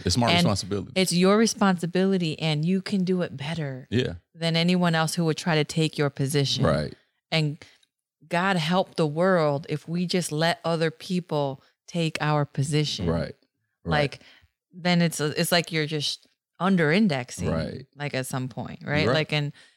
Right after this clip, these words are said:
Speaker 2: and so if you can do it and you are doing it, like, that's, I think that's why you're seeing so much of the success, because you're so authentic and
Speaker 1: Yeah.
Speaker 2: you're staying true to your, your, your core values, your principles, your message.
Speaker 1: Yeah.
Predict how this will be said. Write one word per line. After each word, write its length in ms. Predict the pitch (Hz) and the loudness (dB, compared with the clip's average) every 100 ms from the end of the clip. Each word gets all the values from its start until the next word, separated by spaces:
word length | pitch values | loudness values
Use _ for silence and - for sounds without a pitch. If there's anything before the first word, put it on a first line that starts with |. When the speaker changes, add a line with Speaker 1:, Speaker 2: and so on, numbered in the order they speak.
| _ - | _ -8
Speaker 2:
and 160 | 151 | -6
so 240 | - 147 143 | -2 0 0
if 140 | 139 | 0
you 120 | 196 | 0
can 220 | - 156 151 | 2 2 4
do 240 | 190 233 | 4 4
it 280 | 160 131 - _ - | 4 0 -6 _ -2
and 180 | 151 | 2
you 140 | 151 151 | 2 4
are 240 | 185 226 | 2 2
doing 380 | 170 143 131 135 | -2 -4 -4 -4
it, 180 | 139 - - | -6 -8 -10
like, 140 | 139 - | -10 -2
that's, 340 | 156 165 - - - - | -2 -2 -6 -16 -12 -2
I 60 | |
think 160 | 165 180 | 2 4
that's 160 | 175 165 | 4 4
why 120 | 165 | 2
you're 160 | 156 156 | 2 2
seeing 260 | 185 165 | 2 0
so 140 | 156 160 | 0 -2
much 180 | 156 | -2
of 80 | 147 | -2
the 80 | 143 | -6
success, 480 | - - - 170 160 | -8 -8 -2 -2 -2
because 240 | - 123 | -10 -8
you're 80 | 135 | -8
so 200 | 135 123 | -8 -6
authentic 560 | 127 - 160 165 - 123 | -6 0 2 2 2 -2
and 80 | 92 | 2
Speaker 1:
Yeah. 60 | 82 | 0
Speaker 2:
you're 80 | |
staying 300 | 73 151 151 | -2 -6 -8
true 220 | 143 190 180 | -6 -6 -6
to 120 | 170 | -6
your, 420 | 156 156 143 143 _ _ _ - | -6 -6 -6 -6 _ _ _ -10
your, 180 | 139 139 _ | -10 -10 _
your 140 | 104 | -20
core 260 | - 165 151 | -6 0 2
values, 500 | 160 170 208 208 202 | 2 2 2 0 -2
your 100 | 143 | -6
principles, 600 | - 175 180 - 185 175 | -4 -4 -4 -2 -4 -2
your 80 | 131 | -4
message. 640 | 143 165 - 160 165 | -6 -6 -8 -6 -2
Speaker 1:
Yeah. 60 | - | -2